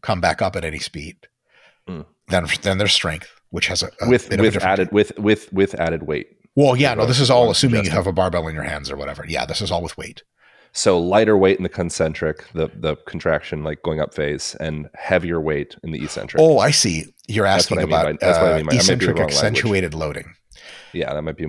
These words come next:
Speaker 2: be the wrong, wrong language.
Speaker 1: That's been studied.
Speaker 2: I just call 'em negatives.
Speaker 1: Sure, sure, sure.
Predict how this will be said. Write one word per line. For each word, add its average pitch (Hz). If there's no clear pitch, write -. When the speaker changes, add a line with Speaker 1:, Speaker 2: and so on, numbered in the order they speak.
Speaker 2:
be 80
the 73
wrong, 73
wrong 73
language. 64
Speaker 1:
That's 139
been 180
studied. 139
Speaker 2:
I -
just 104
call 101
'em 90
negatives. 71
Speaker 1:
Sure, -
sure, 120
sure. 82